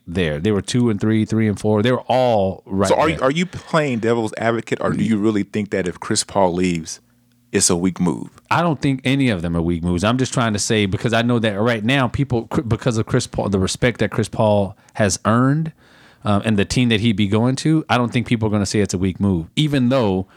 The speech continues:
Speaker 1: he's going to a, he would be going to a team that has smacked them around year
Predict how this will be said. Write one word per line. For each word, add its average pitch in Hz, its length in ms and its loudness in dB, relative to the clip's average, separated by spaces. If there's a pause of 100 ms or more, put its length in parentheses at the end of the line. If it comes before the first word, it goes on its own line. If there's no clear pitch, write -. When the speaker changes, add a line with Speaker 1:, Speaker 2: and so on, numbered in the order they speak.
(300)
Speaker 1:
he's 127 260 -2
going 117 400 0
to 107 220 0
a, 98 80 0
he 139 160 0
would 131 160 0
be 113 100 0
going 120 300 0
to 104 160 -2
a 92 60 0
team 104 480 -2
that 95 220 0 (180)
has - 180 0
smacked 135 760 0
them 107 220 2
around 101 460 2 (140)
year 123 480 0